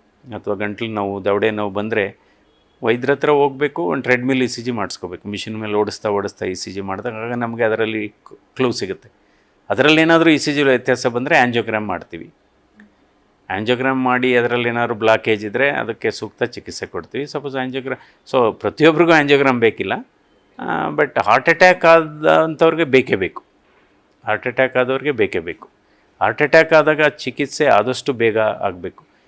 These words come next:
ಪ್ರತಿ ಮೂವತ್ತು ನಿಮಿಷ ನಾವು ವಿಳಂಬ ಮಾಡಿದರೆ ನಮ್ಮ ಸಾವಿನ ಪ್ರಮಾಣ ಸುಮಾರು ಏಳರಷ್ಟು ಜಾಸ್ತಿ ಆಗುತ್ತೆ.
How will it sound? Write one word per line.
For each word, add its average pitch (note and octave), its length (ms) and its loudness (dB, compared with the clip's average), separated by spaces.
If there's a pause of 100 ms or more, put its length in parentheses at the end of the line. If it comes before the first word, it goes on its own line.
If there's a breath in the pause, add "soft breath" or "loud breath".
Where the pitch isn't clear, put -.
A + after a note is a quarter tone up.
(180)
ಪ್ರತಿ A#2+ 340 0
ಮೂವತ್ತು D#3 580 2
ನಿಮಿಷ C#3 340 -2
ನಾವು C#3 240 2
ವಿಳಂಬ B2+ 360 2
ಮಾಡಿದರೆ G#2+ 640 -2 (1160)
ನಮ್ಮ A#2+ 320 0
ಸಾವಿನ C#3+ 480 4
ಪ್ರಮಾಣ C3+ 680 2
ಸುಮಾರು B2 800 -6
ಏಳರಷ್ಟು B2+ 720 0
ಜಾಸ್ತಿ G#2+ 300 0
ಆಗುತ್ತೆ. E2+ 280 -6